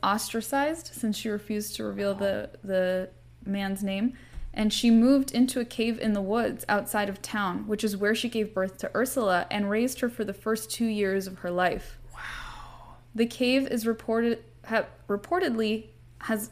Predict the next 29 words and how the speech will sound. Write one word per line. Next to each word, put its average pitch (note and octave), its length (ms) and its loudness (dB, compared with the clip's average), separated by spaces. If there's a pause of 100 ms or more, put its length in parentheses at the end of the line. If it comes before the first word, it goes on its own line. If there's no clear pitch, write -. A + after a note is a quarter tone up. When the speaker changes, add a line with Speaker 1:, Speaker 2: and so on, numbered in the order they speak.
Speaker 1:
is G3 100 -6
very C4 220 6
well C#4+ 160 10
known A3 540 4
for A3+ 120 0
being G#3+ 300 0
in A3 80 4
the A3 80 2
shape B3+ 340 2
of A#3+ 160 2
a G3 60 4
skull. G3+ 760 0
Speaker 2:
Oh A2 220 6
my F2 220 -2
gosh. F2 420 0
Speaker 1:
I A3+ 60 4
kid A#3 360 0
you C4+ 100 4
not. G3+ 380 4 (600)
And A3 280 6
there's A3+ 200 4
a G#3+ 40 4
pool D#4 600 0
within B3 480 2
it F#3 220 -6
that G3 360 2
could, G3+ 380 0
quote, - 480 0
"turn B3+ 360 -2